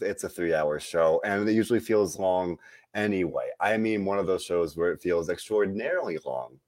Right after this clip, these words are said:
based on what, the, based on the stuff that we see,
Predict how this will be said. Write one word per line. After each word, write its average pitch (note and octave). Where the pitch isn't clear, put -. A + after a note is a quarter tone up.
based F2
on E2+
what, D#2+
the, F#2
based G2
on F#2+
the F2+
stuff -
that E2+
we E2+
see, F#2+